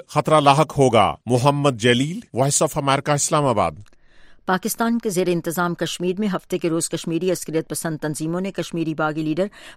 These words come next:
Speaker 2: برہان مظفر وانی کی پہلی برسی کے موقع پر مارچ کیا، جس کی قیادت یونائیٹڈ جہاد کونسل کے چیئرمین سید صلاح الدین نے کی، جنہیں حال ہی میں امریکہ نے عالمی دہشت گرد قرار دیا۔ مظفر آباد سے روشن مغل کی رپورٹ سنیے۔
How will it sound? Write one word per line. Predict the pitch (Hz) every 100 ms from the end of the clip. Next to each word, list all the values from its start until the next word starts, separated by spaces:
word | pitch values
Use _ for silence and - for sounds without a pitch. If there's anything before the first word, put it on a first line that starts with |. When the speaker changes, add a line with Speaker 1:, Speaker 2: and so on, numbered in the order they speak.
| 180
Speaker 2:
برہان | 185 190 196
مظفر | 175 160 - 156
وانی | 151 165 180
کی | 185
پہلی | 160 156
برسی | 156 156 - 156
کے | 160
موقع | 151 143 -
پر | 190
مارچ | 175 151 -
کیا، | - 170
جس | 170 -
کی | 165
قیادت | - 156 165 -
یونائیٹڈ | 170 151 160 143
جہاد | 156 156 -
کونسل | 156 156 196
کے | 180
چیئرمین | - 160 151 160 196 - - -
سید | 202 185 175
صلاح | 180 165
الدین | 151 151 165
نے | 160 156
کی، | 180
جنہیں | 185 190
حال | 165 156 156
ہی |
میں | 160
امریکہ | 151 156 160 190
نے | 214
عالمی | - 160 165
دہشت | 160 156 - 147 160
گرد | 160
قرار | - 160 135
دیا۔ | 151 143 - - - - 180
مظفر | 180 185 214
آباد | 208 160 160
سے | 190
روشن | 180 170 175
مغل | 151 151 151
کی | 175
رپورٹ | 175 151 135
سنیے۔ | - 135